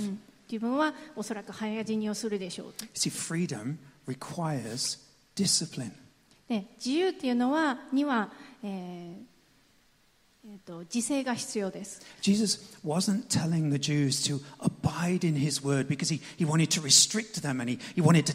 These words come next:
Speaker 2: test them.
Speaker 1: イエス様は、えーと、この人々を、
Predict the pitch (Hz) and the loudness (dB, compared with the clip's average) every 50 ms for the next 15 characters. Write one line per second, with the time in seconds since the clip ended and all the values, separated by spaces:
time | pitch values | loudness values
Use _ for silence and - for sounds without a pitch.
0 | - - - - - - - - - - - - 131 214 - - - - _ - | 2 2 2 4 6 6 6 6 4 2 -4 -6 -6 -8 -8 -14 -20 -20 _ -20
1 | - - - - - 262 302 370 381 370 339 302 262 247 247 269 302 320 294 269 | -20 -20 -20 -10 -2 2 2 2 2 2 2 2 2 2 2 2 4 4 2 2
2 | 285 - - - - - 220 208 208 - 208 202 196 185 208 - - - - _ | 0 -4 -12 -12 -6 -4 -4 -4 -4 -4 -8 -8 -8 -8 -10 -12 -16 -18 -20 _
3 | _ - - _ _ _ _ _ _ _ _ _ - - 233 208 208 - - 349 | _ -20 -20 _ _ _ _ _ _ _ _ _ -4 -2 0 0 2 2 4 4
4 | 294 269 254 262 247 269 311 311 233 - | 4 4 2 2 2 4 6 6 4 4